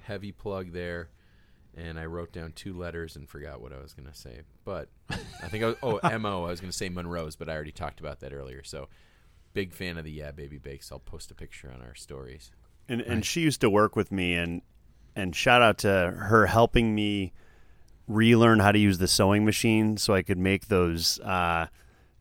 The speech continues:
Speaker 2: like, <laughs> those, those hand towels for my, uh,
Speaker 1: <laughs>
Speaker 2: my kitchen when I got on this, this huge kick to, like,
Speaker 1: I
Speaker 2: sew
Speaker 1: think
Speaker 2: up.
Speaker 1: she listens.
Speaker 2: She, <laughs> she definitely listens.
Speaker 1: It'll find her way to her.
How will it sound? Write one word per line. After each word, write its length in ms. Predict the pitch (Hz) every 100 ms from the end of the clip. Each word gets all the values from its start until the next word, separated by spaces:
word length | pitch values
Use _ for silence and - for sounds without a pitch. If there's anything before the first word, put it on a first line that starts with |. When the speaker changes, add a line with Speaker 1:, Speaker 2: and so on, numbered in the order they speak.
| - -
Speaker 2:
like, 180 | 104 -
<laughs> 520 | 101 - - - -
those, 200 | - -
those 380 | 113 123 98 90 110
hand 260 | 107 110 110
towels 420 | 117 107 107 107
for 140 | - 127
my, 300 | 104 95 90
uh, 220 | 85 82 - 185
Speaker 1:
<laughs> 240 | - 202 -
Speaker 2:
my 160 | 117
kitchen 460 | - 127 - 131 123
when 100 | 110
I 80 | 104
got 160 | 107
on 100 | 107
this, 280 | 98 95 -
this 300 | 113 104 -
huge 360 | - 107 98 -
kick 260 | - 107 -
to, 140 | -
like, 340 | 98 87 85 -
Speaker 1:
I 120 | - - - - - -
Speaker 2:
sew 320 | - - 123 110
Speaker 1:
think 40 |
Speaker 2:
up. 60 | 117
Speaker 1:
she 60 |
listens. 560 | 127 98 - 92 92 - - _ _ _
Speaker 2:
She, 180 | - -
<laughs> 200 | - -
she 360 | - - - -
definitely 420 | - - - 113 -
listens. 120 | - 147
Speaker 1:
It'll 140 | 180
find 300 | - 127 113
her 80 | 151
way 100 | 147
to 160 | 170
her. 200 | 170 -